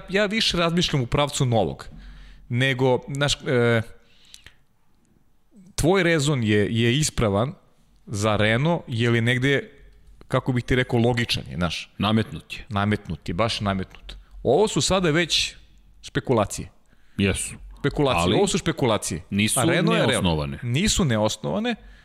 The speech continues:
Speaker 1: razmišljamo prosto šta je priča, znaš, gde se, gde se priča odvija.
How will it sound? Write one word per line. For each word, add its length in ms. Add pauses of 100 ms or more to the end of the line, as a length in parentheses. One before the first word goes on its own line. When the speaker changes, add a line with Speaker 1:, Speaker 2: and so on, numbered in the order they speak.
(220)
Speaker 1:
razmišljamo 680
prosto 680 (800)
šta 300
je 60
priča, 420
znaš, 220
gde 200
se, 160
gde 160
se 160
priča 340
odvija. 300